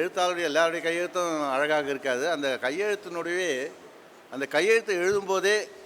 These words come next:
எழு-, கதை எழுதும்போதே அதில் கோலங்களும் புள்ளிகளும் சிறு சிறு ஓவியங்களும் வரையக்கூடிய ஒரு தன்மையை கொண்ட ஒரு எழுத்தாளராக லாசாரா அவர்கள் இருந்தார்கள் என்பதை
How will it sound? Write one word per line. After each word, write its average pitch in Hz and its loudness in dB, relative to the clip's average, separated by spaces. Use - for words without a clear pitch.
எழு-, 160 0
கதை 170 2
எழுதும்போதே 185 0
அதில் 160 -2
கோலங்களும் 180 0
புள்ளிகளும் 170 -2
சிறு 196 0
சிறு 202 0
ஓவியங்களும் 208 2
வரையக்கூடிய 170 0
ஒரு 151 -2
தன்மையை 165 -2
கொண்ட 160 2
ஒரு 143 -2
எழுத்தாளராக 165 4
லாசாரா 165 2
அவர்கள் 143 -2
இருந்தார்கள் 165 0
என்பதை 147 -2